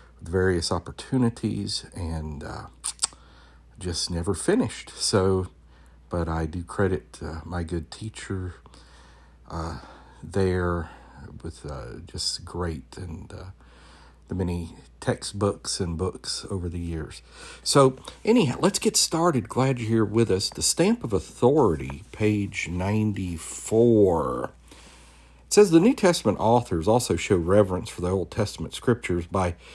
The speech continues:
using interchangeable language describing what Scripture says about what God says. Their formula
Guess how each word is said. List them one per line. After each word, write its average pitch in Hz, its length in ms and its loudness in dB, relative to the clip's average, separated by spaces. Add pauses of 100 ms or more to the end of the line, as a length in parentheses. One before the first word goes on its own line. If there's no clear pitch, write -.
(220)
using 135 320 4
interchangeable 120 760 4
language 95 600 2
describing 98 540 2
what - 180 -4
Scripture - 640 -2
says 90 480 0
about 87 360 -4
what 92 280 -2
God 139 380 4
says. - 480 -6 (840)
Their 120 120 4
formula 117 800 4